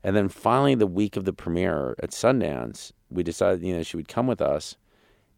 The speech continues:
And we all sort of agreed that she shouldn't see the film for the first time with an audience in the room.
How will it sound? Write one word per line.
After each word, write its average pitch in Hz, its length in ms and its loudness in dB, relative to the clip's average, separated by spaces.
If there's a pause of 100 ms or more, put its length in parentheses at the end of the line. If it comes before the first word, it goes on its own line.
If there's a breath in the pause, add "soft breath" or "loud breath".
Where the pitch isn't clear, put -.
And 87 400 -2
we 117 120 4
all 131 200 10
sort 110 180 2
of 98 60 0
agreed 101 340 2
that 69 180 -2
she - 240 -4
shouldn't 107 300 -2
see - 260 -4
the 73 120 -2
film 82 320 -2
for 71 100 -8
the 69 60 -14
first 76 260 -4
time 76 200 -4
with 67 140 -6
an 57 120 -8
audience 71 500 -4
in 57 100 -12
the 50 80 -12
room. 50 200 -16